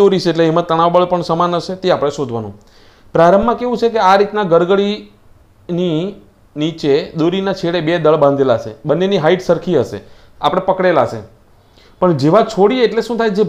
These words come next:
ભારે પદાર્થ હોય તે નીચે આવે ને હલકો પદાર્થ ઉપર જાય ખેંચાઈને, કેમ કે દોરીથી બાંધેલા છે ને. જો દોરી ના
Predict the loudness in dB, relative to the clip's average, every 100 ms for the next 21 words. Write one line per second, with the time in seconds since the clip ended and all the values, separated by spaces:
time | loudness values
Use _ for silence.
0 | 2 2 2 0 -2 -2 0 -2 -2 -6
1 | -20 _ _ -6 -2 -2 0 2 4 4
2 | 2 0 0 2 2 2 0 -4 -2 0
3 | 0 0 -2 0 -2 -2 -2 -2 2 2
4 | 0 0 2 2 0 0 -2 -6 -8 -18
5 | _ _ -16 -2 0 2 2 0 0